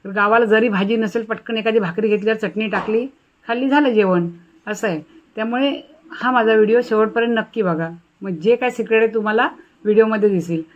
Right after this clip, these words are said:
त्यामुळे हा व्हिडिओ शेवटपर्यंत नक्की बघा आणि माझ्या चॅनलला लाईक, शेअर, सबस्क्राईब करा. धन्यवाद. चला, व्हिडिओ आपण चालू करूया.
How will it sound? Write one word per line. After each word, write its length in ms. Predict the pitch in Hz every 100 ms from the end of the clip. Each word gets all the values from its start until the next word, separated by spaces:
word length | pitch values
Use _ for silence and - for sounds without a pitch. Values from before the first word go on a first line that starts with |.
| _ _ -
त्यामुळे 360 | 220 220 254 -
हा 180 | 202 214
व्हिडिओ 340 | 226 202 220 262
शेवटपर्यंत 520 | 214 202 196 226 240
नक्की 280 | 277 277 226
बघा 260 | 175 165 170 175 _
आणि 140 | 185 214
माझ्या 260 | 196 220
चॅनलला 540 | 208 180 202 214 240 294
लाईक, 320 | 202 190 226 -
शेअर, 160 | 202
सबस्क्राईब 460 | 214 202 - 202 196
करा. 280 | 190 165 160 - _ _ _ _ _ _ _ _ _ _ - - - - - - - - -
धन्यवाद. 600 | 220 254 240 226 220 220 277 302 _ _ _ _ -
चला, 180 | 226 180 - _ -
व्हिडिओ 240 | 208 226
आपण 280 | 220 208 269
चालू 280 | 285 226 196
करूया. 260 | 170 156